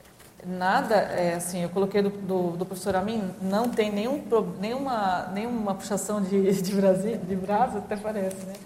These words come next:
Mas tem outros também, outros verbetes aqui, é, mas ele tem realmente relação com o que a gente vai falar, né? Então, o, o, a gente daqui a pouco vai, vai falar desse, desse verbete. Então,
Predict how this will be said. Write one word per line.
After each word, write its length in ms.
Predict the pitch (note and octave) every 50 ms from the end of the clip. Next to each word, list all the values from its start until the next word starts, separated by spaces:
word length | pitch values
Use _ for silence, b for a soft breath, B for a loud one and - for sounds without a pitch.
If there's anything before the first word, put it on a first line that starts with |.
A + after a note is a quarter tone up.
| B B B B B B
Mas 160 | A3 A3 A3
tem 180 | A3 C4 B3+ A#3+
outros 280 | B3+ C#4+ C#4 C#4+ C#4
também, 500 | - C#4+ A#3+ A3+ A3+ A3 A3+ A#3 A3 -
outros 240 | G3 A3 - A3+ G#3+
verbetes 600 | A3 A3+ G#3 G3 F3+ G3+ G#3+ A#3 A3+ A#3 G3+ G3
aqui, 480 | G3 F#3+ F#3+ G3 G3+ A#3+ C4+ F#4 - B B B B B B B B - - - - - - - - - - - -
é, 320 | - G#3 G#3 G#3 G#3 G3+
mas 280 | G3+ G#3+ A3+ A#3 A3 A3
ele 180 | B3+ C4+ C#4 C4
tem 220 | - C#4 C#4 D4
realmente 440 | D4+ C4+ C4+ B3+ A#3+ C4 C4 - C#4+
relação 520 | C#4+ B3+ A#3+ A#3+ A#3+ A#3+ - B3 A#3+ A#3+
com 80 | A#3+ B3
o 20 | A#3
que 60 | B3
a 60 | A#3+
gente 180 | A#3+ A#3+ A#3+ A#3
vai 160 | A3 A3+ A#3
falar, 460 | A#3 A#3+ A3+ A3+ G#3 F3+ F3 E3+ E3
né? 200 | E3+ F#3 G#3 A3 A3 B B B B B B B B -
Então, 180 | - G3+ G3+
o, 880 | G#3+ A3 A3+ A3+ A3+ A3 G#3 G3+ F#3+ F3+ - G#3 G3 F#3+ G3 F#3 F3+ F3+
o, 60 | F3+
a 40 | F#3
gente 220 | F#3+ F#3+ F#3 F#3+ F3+
daqui 160 | G3 F#3+ G3
a 60 | F#3+
pouco 200 | - G3+ G3 G3
vai, 160 | F#3 G3+ G3+
vai 280 | G3+ G3+ E3+ F#3 F#3+ F#3
falar 260 | - G#3 G3 F#3+ F#3+
desse, 380 | F#3+ G3 F#3+ - F#3+ G3 G3 F#3
desse 500 | - F3+ F#3 F#3+ F#3 - F#3 F#3+ F#3+ F#3
verbete. 540 | F#3 G3 G#3+ - - D#3+ D#3 - - - B B B B B B
Então, 340 | - C#4 D4 - C#4+ -